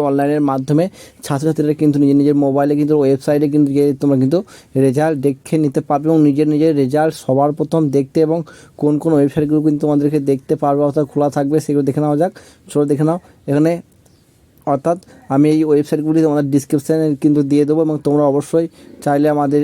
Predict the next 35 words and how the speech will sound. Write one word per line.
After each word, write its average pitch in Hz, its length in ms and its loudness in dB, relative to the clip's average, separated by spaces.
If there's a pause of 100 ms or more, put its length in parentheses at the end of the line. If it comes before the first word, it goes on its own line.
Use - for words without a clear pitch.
(120)
আমার 139 220 0
ডেসক্রিপশন 147 360 0
বক্সে 160 380 -2 (1160)
হাত 139 180 0 (160)
ক্লিক 147 260 2
করে 156 180 0
এবং 151 140 0
তোমরা 147 160 0
কিন্তু 151 200 -2 (160)
ডাইরেক্ট 143 340 0
সরাসরি 143 300 -2
দেখে 139 180 0
নিতে 143 160 -4
পারো 143 100 0 (100)
তোমাদের 139 200 0
নিজের, 139 180 0
নিজের 139 200 2
রেজাল্ট। 147 260 0
তো 156 100 0
দেখে 147 200 0
নাও 170 120 0
এখানে 165 180 0 (460)
দেখতে 156 180 -2
পাচ্ছ 175 160 2
এখানে 175 180 0 (420)
ডাব্লিউবিরিক্রুট 165 840 0 (320)
ডট 151 180 0 (180)
এনআইসিএন 165 560 0 (100)
এবং 147 160 2 (540)
ডাব্লিউবিবিএসসিই 160 2000 0 (760)
এই 151 140 4
ওয়েবসাইটগুলো 151 480 0
কিন্তু 156 160 0
তোমরা 151 180 2
দেখে 151 160 0